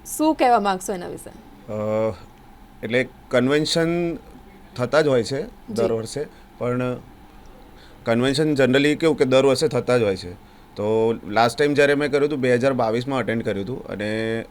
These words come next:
Speaker 2: વચ્ચે એક થોડું કંઈક કામના લીધે નહોતું થયું. અને આ વર્ષે જે થયું હતું પૂનામાં, તો એમાં અમે લોકોએ સ્ટા-, એટલે, અ, પાર્ટિસિપેટ કર્યું. આપણો સ્ટુડિયો જે છે, એ સ્ટુડિયોએ પાર્ટિસિપેટ કર્યું ને એમાંથી આપણો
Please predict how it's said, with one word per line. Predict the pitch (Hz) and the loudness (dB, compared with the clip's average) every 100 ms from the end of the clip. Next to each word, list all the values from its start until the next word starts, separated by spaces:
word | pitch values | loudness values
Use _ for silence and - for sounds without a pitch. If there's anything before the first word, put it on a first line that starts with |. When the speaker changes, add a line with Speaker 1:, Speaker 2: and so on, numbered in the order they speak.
| - - | -18 -6
Speaker 2:
વચ્ચે | 110 107 139 | -4 -2 -2
એક | 131 | -2
થોડું | - 135 131 | -2 -4 -2
કંઈક | 135 - | -2 -2
કામના | 117 120 123 | 0 0 0
લીધે | 120 123 | -2 -2
નહોતું | 123 117 | -2 -4
થયું. | 113 113 139 - - - - - | -4 -6 -6 -16 -20 -20 -18 -10
અને | 113 113 | -4 -4
આ | 117 123 | 0 4
વર્ષે | 131 135 147 | 4 4 2
જે | 143 | 2
થયું | 143 143 143 | 4 4 2
હતું | 131 | 0
પૂનામાં, | 120 117 110 120 135 | -4 -4 -4 -6 -4
તો | 120 | -4
એમાં | 117 120 123 | -2 -2 -2
અમે | 120 123 | 0 0
લોકોએ | 120 127 | 2 2
સ્ટા-, | 120 - 113 - 98 | 0 2 0 0 -4
એટલે, | 107 104 | -2 -2
અ, | 95 95 - - 101 101 98 95 95 | -2 -8 -20 -14 -8 -6 -4 -6 -6
પાર્ટિસિપેટ | - 107 110 120 120 123 117 - | -2 0 0 -6 -2 -4 -4 -4
કર્યું. | 110 113 151 - - - - | -2 -2 -6 -14 -20 -20 -12
આપણો | 98 107 113 | -8 -2 0
સ્ટુડિયો | 107 - 120 127 | -2 -4 0 0
જે | 120 | 0
છે, | 113 120 160 - | -2 -4 -6 -10
એ | - | -10
સ્ટુડિયોએ | - 117 113 117 | -8 -6 -2 0
પાર્ટિસિપેટ | 120 107 117 120 117 | 0 -2 -4 -4 -4
કર્યું | 113 101 104 | -4 -6 -6
ને | |
એમાંથી | 107 107 110 123 120 117 | -4 -4 -4 -4 -2 -2
આપણો | 113 117 117 | -2 2 2